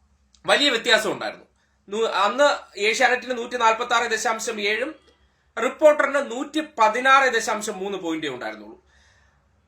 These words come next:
ഇക്കുറി, അതായത് ഈ ആഴ്ച വരുമ്പോ ഏഷ്യാനെറ്റ് നൂറ്റി അൻപത്തഞ്ച് ദശാംശം ഒരു പോയിന്റോടെ രണ്ടാം സ്ഥാനത്ത് തുടരുമ്പോ റിപ്പോർട്ടർ ഒരു കുതിപ്പ് കൂടി നടത്തിയിട്ടുണ്ട്.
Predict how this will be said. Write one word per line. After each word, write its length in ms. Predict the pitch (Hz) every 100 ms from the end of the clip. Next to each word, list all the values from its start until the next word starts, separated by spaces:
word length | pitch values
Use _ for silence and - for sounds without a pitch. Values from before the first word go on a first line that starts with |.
| _
ഇക്കുറി, 500 | 254 285 - 330 208
അതായത് 240 | 185 226 233
ഈ 160 | 233
ആഴ്ച 280 | 277 196 202
വരുമ്പോ 480 | 170 151 151 220 -
ഏഷ്യാനെറ്റ് 640 | 190 226 254 269 269 269 220
നൂറ്റി 280 | 240 - 285
അൻപത്തഞ്ച് 680 | 233 240 262 262 254 233
ദശാംശം 560 | 240 214 233 226 240 202
ഒരു 100 | 214
പോയിന്റോടെ 500 | 247 226 220 214 208
രണ്ടാം 320 | 190 190 220
സ്ഥാനത്ത് 360 | 220 208 208 180
തുടരുമ്പോ 580 | 165 170 131 151 202 _ _ _ _ _ -
റിപ്പോർട്ടർ 560 | 165 180 240 240 220 - -
ഒരു 120 | 170 180
കുതിപ്പ് 420 | - 160 196 208
കൂടി 160 | 175
നടത്തിയിട്ടുണ്ട്. 520 | 139 110 - 120 107